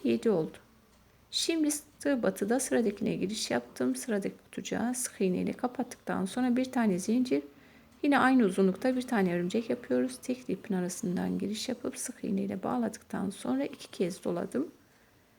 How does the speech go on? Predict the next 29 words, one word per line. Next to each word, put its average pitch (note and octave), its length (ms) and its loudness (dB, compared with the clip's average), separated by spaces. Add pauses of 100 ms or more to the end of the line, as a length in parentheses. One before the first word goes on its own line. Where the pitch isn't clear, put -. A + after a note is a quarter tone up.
(340)
Ve C#4 360 4
sıradaki - 520 0
ilk - 180 -12
kutucuğu F3+ 600 -2
boş A#3 300 0
bırakıp C4 580 -2
üçüncüye G3+ 500 2
giriş G3 320 -2
yapıyorum. B3+ 580 0 (200)
Önce A3 340 2
bir, G3 400 0
sonra G#3+ 280 0
iki, G3+ 580 -4
sonra - 360 -2
iki C4+ 520 -6
ve B3+ 80 0
sonra A#3+ 260 0
iki G#3+ 160 -2
çekip - 300 -6
kapattım. - 480 -6 (1200)
Yine B3 540 6 (200)
bir D4+ 220 2
tane A3 600 2 (380)
zincir A#3+ 400 0
çektikten - 640 -2
sonra B3+ 320 0
bir C4 140 -2
kez - 320 -4
doluyorum. C4 580 2